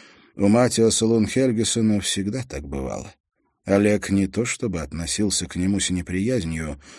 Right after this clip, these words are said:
просто слишком привязался к его предшественнику, к полицейскому. Странно вообще-то, как ребенок может без возражений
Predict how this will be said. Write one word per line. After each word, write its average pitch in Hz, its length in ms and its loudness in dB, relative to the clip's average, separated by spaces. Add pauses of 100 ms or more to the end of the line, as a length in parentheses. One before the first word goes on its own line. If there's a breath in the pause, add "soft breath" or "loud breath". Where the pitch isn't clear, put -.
(380 loud breath)
просто 143 320 0
слишком 135 480 -2
привязался 123 640 0
к - 140 -12
его 107 340 -2
предшественнику, 92 1120 -8 (560)
к - 100 -20
полицейскому. 62 920 -6 (840)
Странно 90 600 -4
вообще-то, - 440 -8
как - 300 -8
ребенок 85 600 0
может 90 300 -2
без 82 220 0
возражений 87 840 0